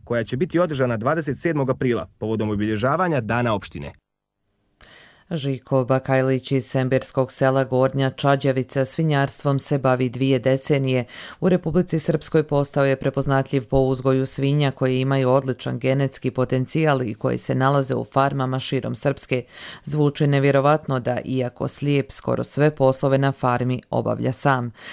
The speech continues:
Speaker 2: Ovog uspješnog domaćina posjetio je nedavno i resorni ministar Boris Pašalić.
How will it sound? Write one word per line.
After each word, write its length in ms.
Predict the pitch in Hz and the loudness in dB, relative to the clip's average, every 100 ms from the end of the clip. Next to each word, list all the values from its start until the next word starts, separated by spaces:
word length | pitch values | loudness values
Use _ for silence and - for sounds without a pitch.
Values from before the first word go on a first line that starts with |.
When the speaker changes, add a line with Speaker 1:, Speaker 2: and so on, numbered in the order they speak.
| - | -2
Speaker 2:
Ovog 280 | 180 165 156 | 2 2 0
uspješnog 580 | 165 - 131 - 123 120 | -2 0 -2 0 -4 0
domaćina 600 | 127 135 147 - 127 120 | 2 2 2 0 0 0
posjetio 540 | 131 135 139 - 120 | 2 2 0 0 -2
je 80 | 117 | 0
nedavno 500 | 135 147 151 151 143 | 2 2 2 2 0
i 140 | - 151 | 2 2
resorni 480 | 127 - 131 127 | 2 0 -2 -2
ministar 540 | 123 135 143 - 165 143 | -2 0 0 -2 -2 -2
Boris 400 | 123 117 117 - | 0 0 0 -2
Pašalić. 600 | 127 123 - 123 123 | 0 0 -2 -2 -4